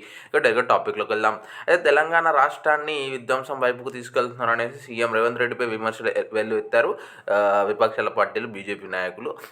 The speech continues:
అయితే నాలుగేళ్ల పింఛను, రైతు రుణమాఫీ ఎటు పోయింది అనేసి ఇంకా రేవంత్ రెడ్డికి అయితే ప్రశ్నలు అయితే,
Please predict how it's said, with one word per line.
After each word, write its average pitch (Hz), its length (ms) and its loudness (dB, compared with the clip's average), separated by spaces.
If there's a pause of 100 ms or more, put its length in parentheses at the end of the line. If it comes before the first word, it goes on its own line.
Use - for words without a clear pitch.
(120)
అయితే 131 160 -2
నాలుగేళ్ల 135 420 4
పింఛను, 147 420 -4
రైతు 143 240 2
రుణమాఫీ 139 420 -2
ఎటు 120 140 -2
పోయింది 135 320 -2
అనేసి 127 560 -4 (200)
ఇంకా 135 520 2
రేవంత్ 113 280 -2
రెడ్డికి 107 380 -4
అయితే 104 180 0
ప్రశ్నలు 98 460 -4
అయితే, 101 460 0